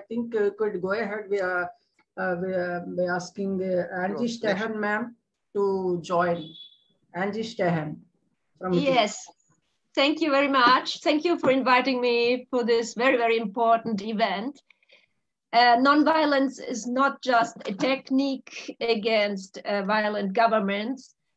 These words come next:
Speaker 3: but it is a way of living, as was said before. But I was asking myself,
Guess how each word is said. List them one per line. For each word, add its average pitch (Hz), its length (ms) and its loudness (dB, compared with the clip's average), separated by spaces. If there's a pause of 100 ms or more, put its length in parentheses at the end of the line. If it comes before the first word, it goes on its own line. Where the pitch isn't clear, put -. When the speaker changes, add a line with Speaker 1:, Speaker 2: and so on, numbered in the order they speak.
Speaker 3:
but 254 160 0
it 233 140 2
is 254 200 -2
a 262 80 4
way 214 280 0
of 208 260 0
living, 214 420 0
as 190 240 -6 (220)
was 202 320 -4
said 262 320 -4
before. 214 640 -4 (480)
But 262 260 -2 (100)
I 302 180 4
was 302 220 -2
asking 233 560 -2
myself, 208 680 -4